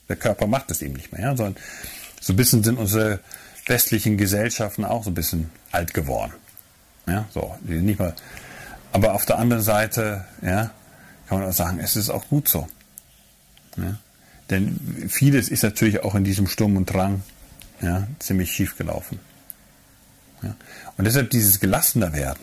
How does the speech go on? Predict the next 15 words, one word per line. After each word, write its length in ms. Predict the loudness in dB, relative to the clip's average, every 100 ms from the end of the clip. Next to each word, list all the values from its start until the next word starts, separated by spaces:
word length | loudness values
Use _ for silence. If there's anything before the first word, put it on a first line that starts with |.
| -2
ja, 140 | 0
dieser 220 | 2 4 4
Übergang 340 | 6 6 4
vom 160 | 0 0
quantitativen, 640 | 0 0 -2 -2 -2 -2
qualitativen, 760 | 0 -2 -2 -4 0 2 2 -2 -8
zum 200 | -6 -4
qualitativen 680 | 0 0 0 -4 -2 0 2
Wachstum 320 | 2 0 0
hat 80 | 0
ja 80 |
auch 140 | -2 -4
was 100 | -6
zu 100 | -6
tun, 280 | 0 0